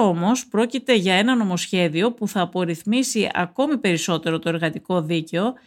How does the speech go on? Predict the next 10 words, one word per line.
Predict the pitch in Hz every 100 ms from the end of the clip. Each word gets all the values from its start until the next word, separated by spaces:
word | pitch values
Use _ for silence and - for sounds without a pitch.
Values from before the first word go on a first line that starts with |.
| _ - _
και | - 208
για | 202 190
ρυθμίσεις | 180 175 208 202 190 240 277
με | 233 208
τις | 202 -
οποίες | 185 - 240 -
παραχωρούνται | 214 196 185 196 190 262 240 220 190 -
εργαλεία | 190 190 185 180 208 262 233
στους | 202 185
εργοδότες, | 165 160 151 160 160 247 269